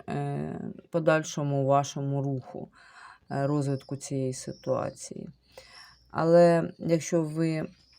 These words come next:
поки що не будете, м, поспішати щось завершити, да, або щось змінити, а трошечки підкоригуєте,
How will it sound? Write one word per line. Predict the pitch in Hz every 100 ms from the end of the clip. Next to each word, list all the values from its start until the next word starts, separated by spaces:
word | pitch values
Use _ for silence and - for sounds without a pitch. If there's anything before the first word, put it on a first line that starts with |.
| - - - -
поки | 165 - 147
що | - 165 151 -
не | 165 165 165
будете, | 175 247 240 202 - 151 139 131 _ _ _ _ _ -
м, | - 147 147 147 151 - _ _ -
поспішати | - 170 - 180 175 - 165 143 - - - _ - _ _ _ _ _ 151
щось | - 170 147
завершити, | 151 156 156 175 180 - 156 - 143
да, | 135 143 151 151 - - _ _ _ _ _ _ _ _ _ 147
або | 139 143
щось | - 143 139
змінити, | 147 156 160 160 147 - - - _ _ - - - _ _ -
а | - 147 147 147 147 - _ _ _ _ _ _
трошечки | - 175 175 160 - 170
підкоригуєте, | - 147 - 170 160 160 151 190 247 254 156 135 - 123